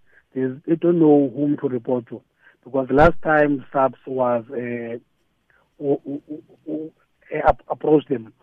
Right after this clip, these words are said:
was on the third of March when the incident occurred. It was only then. No statements were taken, and people,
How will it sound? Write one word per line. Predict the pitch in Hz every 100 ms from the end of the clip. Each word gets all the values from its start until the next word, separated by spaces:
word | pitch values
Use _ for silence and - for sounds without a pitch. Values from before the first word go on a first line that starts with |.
| _
was | 131 123
on | 170
the | 160 -
third | 151 143
of | 139
March | 143 127 - - _ _ _ _
when | 151 160
the | -
incident | 151 147 135 123 131
occurred. | - - - _ _ _ -
It |
was | 156 139
only | 160 147
then. | 123 123 113 95 _ _ _
No | 143 165
statements | - 160 156 165 160
were | 151
taken, | 131 156 165 165 160 - _ _
and | 151 139 127
people, | 160 143 156 151